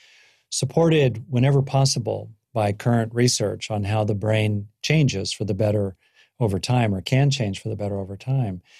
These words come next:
These, what happens in the book is people develop these seven qualities. So increasingly they're stable.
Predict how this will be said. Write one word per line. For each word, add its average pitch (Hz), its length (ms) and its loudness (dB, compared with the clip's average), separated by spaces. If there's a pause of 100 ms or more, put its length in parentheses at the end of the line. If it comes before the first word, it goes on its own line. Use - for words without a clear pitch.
(200)
These, 120 340 0 (280)
what 123 240 -2
happens 120 460 0
in 131 200 -2
the 98 80 -2
book 165 320 0
is 120 100 0
people 123 300 -2
develop 113 500 0
these 104 160 -4
seven 101 260 -2
qualities. 131 600 -4 (220)
So - 180 -4
increasingly 120 640 0
they're 101 180 -4
stable. - 480 -2